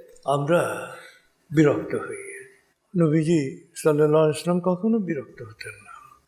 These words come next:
একবার হলো, নবীজি যখন নামাজে যাবেন, তার নাতি হাসান হুসাইন তারাও সাথে গেল। তো নবীজি নামাজ পড়ছেন, পেছনে সাহাবীরা নামাজ পড়ছেন,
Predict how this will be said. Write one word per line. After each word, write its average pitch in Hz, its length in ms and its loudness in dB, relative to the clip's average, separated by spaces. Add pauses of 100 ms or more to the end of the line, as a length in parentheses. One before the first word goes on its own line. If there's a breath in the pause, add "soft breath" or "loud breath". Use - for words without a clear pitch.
একবার 175 280 6
হলো, 185 260 4 (160)
নবীজি 135 360 0
যখন 117 520 -2 (920)
নামাজে 135 400 0
যাবেন, 135 460 0 (360)
তার 160 120 0
নাতি 180 560 0 (840)
হাসান 160 380 4
হুসাইন 131 400 -6 (640)
তারাও 170 260 6
সাথে 165 360 -2
গেল। 123 160 -14 (280)
তো 202 100 8
নবীজি 196 500 8 (320)
নামাজ 185 460 4 (120)
পড়ছেন, 190 400 0 (720)
পেছনে 170 460 4 (380)
সাহাবীরা 160 440 4
নামাজ 156 400 -2
পড়ছেন, 143 440 -14